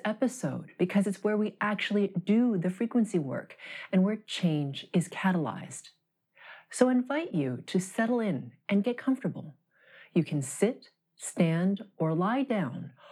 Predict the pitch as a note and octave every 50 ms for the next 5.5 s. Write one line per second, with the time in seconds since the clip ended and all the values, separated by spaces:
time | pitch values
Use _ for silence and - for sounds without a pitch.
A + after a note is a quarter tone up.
0 | - - - _ - D4+ E4 D4 F3+ B2+ B2+ C#3 E3+ F3+ - G3+ F#3 - G#3+ F#3
1 | - G#3 G3 - - A#3+ B3 C#4 D4 C#4+ A3+ F#3 F3+ F3 F3 - F#3+ F3+ E3 D#3+
2 | E3 E3 F3 - - - B3 B3+ B3 G3+ C#3+ B2+ B2+ B2+ C3 - _ - - G#3
3 | G3 A#3 G#3+ - - A#3 A#3 A#3 B3+ B3 A3+ - F3+ D3+ D3 D3 D3 - - -
4 | - F3 C3 - - - _ _ _ _ _ _ _ _ _ _ _ _ - -
5 | - - - - - _ - B3+ C4 A#3+